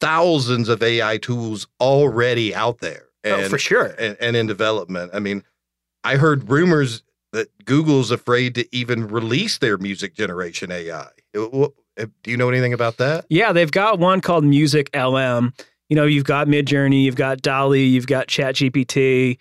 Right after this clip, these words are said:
Speaker 2: you've got all these other generative A I. There isn't really one that makes good sounding, um, produced music. Even this Hearts on My Sleeve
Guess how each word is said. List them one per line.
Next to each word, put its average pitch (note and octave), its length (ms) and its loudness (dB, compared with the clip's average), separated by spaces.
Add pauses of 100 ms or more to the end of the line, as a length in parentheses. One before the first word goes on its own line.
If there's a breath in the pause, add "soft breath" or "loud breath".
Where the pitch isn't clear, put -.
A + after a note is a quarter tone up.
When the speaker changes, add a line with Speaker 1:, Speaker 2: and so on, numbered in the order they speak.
(280)
Speaker 2:
you've C#3+ 140 0
got E3+ 220 2
all D3+ 160 0
these D3 220 2
other C#3 200 2
generative C3 460 0
A A#2+ 160 0
I. B2 360 -2 (300)
There D#3+ 180 0
isn't E3 320 0
really D#3 260 4
one C3+ 280 4
that C#3 120 0
makes C#3 300 -2 (120)
good C#3 360 2
sounding, B2+ 920 0 (160)
um, A2+ 380 -4 (220)
produced C3 600 0
music. C3 520 2
Even C#3+ 400 2
this B2+ 180 0
Hearts C#3+ 300 -4
on C#3 80 2
My A#2 140 -2
Sleeve C#3 500 2